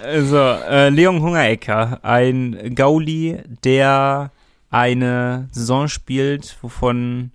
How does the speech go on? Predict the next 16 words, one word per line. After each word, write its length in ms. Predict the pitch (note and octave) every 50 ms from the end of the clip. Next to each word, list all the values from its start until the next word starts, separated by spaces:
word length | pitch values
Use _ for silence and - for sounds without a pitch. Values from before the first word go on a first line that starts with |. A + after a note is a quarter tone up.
| _ _ _ _ _ - -
Bremerhaven 420 | - - B2+ B2 B2+ C3 - -
nur 100 | C3 A#2
träumen 340 | - - C3+ C3+ C3+ C3+ B2+
konnte. 460 | - - A2+ A2 G#2+ - G#2+ G#2 - _ _ - - - _ _ -
Weil 260 | - A#2 A#2 A#2 A#2
ich 380 | - G2+ B2 - - - - - -
würde 320 | - A#2 A#2+ C3 C#3+ D#3+
jetzt 80 | D3 -
einfach 200 | C#3+ C#3+ - D3+
mal 100 | C#3+ C#3+
spekulieren, 500 | - - C#3 - - C3+ C#3 D3+ D3+ C#3+
dass 140 | C#3 -
dieser 220 | - C#3+ C#3+ D3 C#3
Transfer 760 | - - - C3 B2+ - - C#3+ C#3 C#3+ D3 D3 C#3+ C3+ - _ -
schon, 500 | - - - C#3 C3+ C3 C3 C3 C3 B2+ - - - _ _ _ _ _ _ _ _ -
äh, 640 | A#2 A#2 A#2 A#2 A#2 A2+ A2+ A2+ A2+ A2+ A2+ A2+